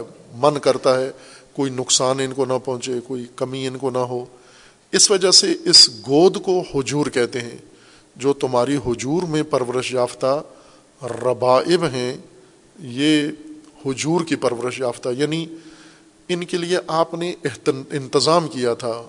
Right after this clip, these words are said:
آغوش بنائی تھی، ان کو وہاں پر ایسا ماحول فراہم کیا تھا کہ یہ بچ گئی ہیں باقی امور سے جو بے سرپرست بچوں کو عموماً نقصان دے سکتے ہیں۔ اسی طرح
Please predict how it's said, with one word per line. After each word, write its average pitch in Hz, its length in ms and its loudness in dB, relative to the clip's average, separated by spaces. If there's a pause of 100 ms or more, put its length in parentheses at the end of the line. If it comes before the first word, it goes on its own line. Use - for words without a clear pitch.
آغوش 135 480 2
بنائی 139 260 0
تھی، 147 340 -8
ان 127 160 -10
کو 131 140 -2
وہاں 120 240 -2
پر 135 220 2 (1000)
ایسا 135 300 2
ماحول 131 380 0
فراہم 180 300 4
کیا 165 240 2
تھا 175 200 0
کہ 175 120 -8
یہ 151 300 0 (260)
بچ 147 280 4
گئی 123 220 -4
ہیں 127 180 -4 (220)
باقی 123 380 -2 (760)
امور 143 280 -2
سے 151 180 0
جو 139 280 2 (960)
بے 135 160 4
سرپرست 139 580 4
بچوں 139 340 0
کو 139 200 0
عموماً 131 340 -4 (720)
نقصان 123 480 0
دے 123 80 4
سکتے 127 360 -2
ہیں۔ 120 120 -12 (2000)
اسی 220 240 4
طرح 226 220 4